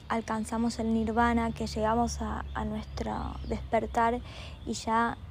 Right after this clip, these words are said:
eh, que estamos iluminados y ya no hay más que trabajar, no hay más que hacer, sino que justamente estamos integrándonos y ahora viene una nueva etapa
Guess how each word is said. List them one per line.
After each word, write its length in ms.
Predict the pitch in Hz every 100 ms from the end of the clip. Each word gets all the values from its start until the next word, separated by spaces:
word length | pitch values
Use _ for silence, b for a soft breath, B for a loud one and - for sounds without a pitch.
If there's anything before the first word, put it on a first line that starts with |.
| - - - - - -
eh, 440 | 220 214 208 233 -
que 80 | 220
estamos 340 | 247 240 233
iluminados 580 | 233 220 220 226 247 240
y 60 |
ya 220 | 220 226 226
no 80 |
hay 100 | 233
más 260 | 233 233 220
que 180 | - 247
trabajar, 520 | - 214 202 - 214
no 100 | 214
hay 80 | 202
más 220 | 208 208
que 140 | - 220
hacer, 380 | - 214 196 - - B B B B B
sino 460 | - 233 233 254 - -
que 100 | 240
justamente 560 | - 240 269 247 247
estamos 520 | 262 - 247 254 254 -
integrándonos 1040 | 226 226 214 220 220 254 262 233 240 240 - B B B B
y 80 | 233
ahora 240 | 233 262
viene 220 | 254 247 247
una 180 | 233
nueva 260 | 220 254 262
etapa 520 | 226 220 208 214 220